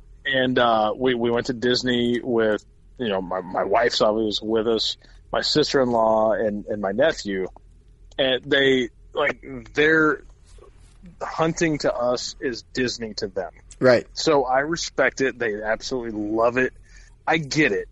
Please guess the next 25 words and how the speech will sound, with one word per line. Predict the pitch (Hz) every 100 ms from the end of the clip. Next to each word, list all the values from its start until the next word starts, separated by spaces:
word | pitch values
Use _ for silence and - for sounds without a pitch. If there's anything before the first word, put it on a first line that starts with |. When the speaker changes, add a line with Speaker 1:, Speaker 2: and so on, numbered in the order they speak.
| -
Speaker 1:
They're | 127 110
very | - 123 131 131 120 -
passionate | - 113 113 - 120 104
about | 90 87 87
it. | - - -
Speaker 2:
Yeah. | 113 - - - -
Speaker 1:
I'm | 113
like, | 113 107 - -
you | 143
know, | 131 127 123 113 - -
Speaker 2:
That's | - 208 -
Speaker 1:
we | 359
just | 269
Speaker 2:
cool. |
Speaker 1:
come | 127 117
off | 113
Speaker 2:
That's | - -
Speaker 1:
of |
Speaker 2:
cool. | - 254 - - - -
Speaker 1:
Well, | - 208
y-, | 247 -
right. | 240 370 392
Speaker 2:
Yeah. | 320 -
Speaker 1:
I | 190
mean, | 190 185 175